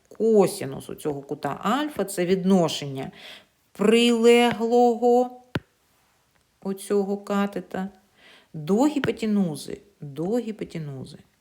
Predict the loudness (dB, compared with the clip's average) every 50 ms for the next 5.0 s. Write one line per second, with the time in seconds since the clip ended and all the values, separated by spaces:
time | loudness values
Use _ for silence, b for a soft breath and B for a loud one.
0 | _ _ _ _ _ _ _ _ _ _ _ _ _ _ _ -6 -6 -6 -8 -10
1 | -14 -20 b b b b b b b b _ -2 0 0 0 -2 -2 -4 -4 -6
2 | -8 -14 _ _ _ _ _ -6 -2 0 0 0 -2 -4 -6 -6 -8 -10 -10 -8
3 | -8 -10 -12 -14 b b b b b b b b b 0 2 4 6 6 6 6
4 | 4 4 2 -2 -6 -6 -6 -8 -8 -8 -8 -8 -8 -6 -4 -4 -2 -2 -4